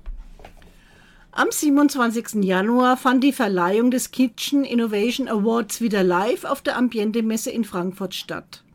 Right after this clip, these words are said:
Nach der Präsentation der Studienergebnisse zu aktuellen Küchentrends erfolgte die Verleihung der über vierzig Auszeichnungen und die einzelne Übergabe an die stolzen Gewinner.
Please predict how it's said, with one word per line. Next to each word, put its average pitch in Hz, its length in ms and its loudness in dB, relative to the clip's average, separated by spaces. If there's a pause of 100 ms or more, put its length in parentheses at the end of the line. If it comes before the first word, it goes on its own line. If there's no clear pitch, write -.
(800)
Nach 254 180 2
der 240 160 0
Präsentation 226 800 -2
der 170 120 0
Studienergebnisse 269 1300 -4
zu - 160 -6
aktuellen 196 520 -4
Küchentrends 277 840 -2 (340)
erfolgte 262 540 0
die 240 140 -2
Verleihung 202 560 0
der 202 180 -4
über 302 260 -4
vierzig 285 440 -4
Auszeichnungen 226 960 -2 (380)
und 381 200 -2
die 370 120 2
einzelne 254 480 0
Übergabe 202 840 -4
an 202 140 -4
die 240 80 -2
stolzen 180 420 -4
Gewinner. 180 540 -4